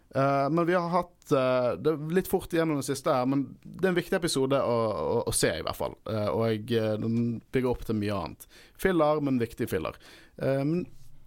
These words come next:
vi har snakket om, eh, to arcs nå. Eh, det er helt klart mer, eh, juice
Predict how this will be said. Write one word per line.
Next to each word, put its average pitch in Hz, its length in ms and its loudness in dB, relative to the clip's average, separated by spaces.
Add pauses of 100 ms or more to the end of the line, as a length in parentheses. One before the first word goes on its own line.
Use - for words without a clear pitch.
(200)
vi 147 200 0
har 165 340 0 (100)
snakket - 480 -4
om, 110 240 0
eh, 104 240 -2
to 143 200 -2
arcs 117 320 -2
nå. 120 180 0 (460)
Eh, 117 160 2
det 117 120 2
er - 100 -4
helt 120 160 0
klart 117 320 -2
mer, 113 480 0
eh, 104 180 -2
juice 113 480 -2